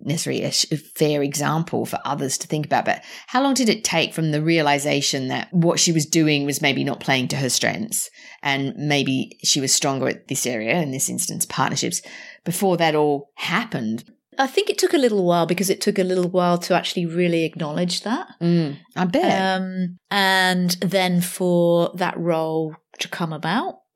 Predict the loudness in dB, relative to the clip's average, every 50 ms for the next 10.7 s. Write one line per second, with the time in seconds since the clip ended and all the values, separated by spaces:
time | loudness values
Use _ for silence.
0 | _ _ _ _ _ _ _ _ _ _ -2 0 2 2 2 2 -2 -8 _ _
1 | _ _ _ _ -4 -2 0 2 2 2 2 0 0 0 2 2 2 2 2 0
2 | -2 -4 -4 -4 -4 -2 -2 -2 -2 -2 -4 -6 -6 -8 -10 -10 -8 -8 -8 -8
3 | -8 -8 -12 -12 _ _ _ _ _ _ -6 -2 0 2 2 0 0 -2 -8 -8
4 | -6 -2 0 0 2 2 2 2 2 2 2 0 0 -2 -2 0 2 0 0 0
5 | 0 0 2 2 2 2 2 2 2 2 0 -2 -2 -4 -4 -4 -6 -2 -2 0
6 | 0 0 0 0 -2 -2 0 -2 -4 0 0 0 0 0 -2 -2 -2 -4 -4 -6
7 | -6 -8 -8 -8 -8 -8 -4 -2 0 0 2 0 -2 -4 -6 -2 0 2 2 2
8 | 2 2 2 2 0 0 -4 -6 -6 -2 2 2 4 4 4 4 2 0 -2 0
9 | 0 2 2 4 4 4 2 0 0 0 -2 -2 -2 -2 0 2 2 2 2 2
10 | 0 0 0 0 0 0 0 -2 -2 -2 0 0 0 0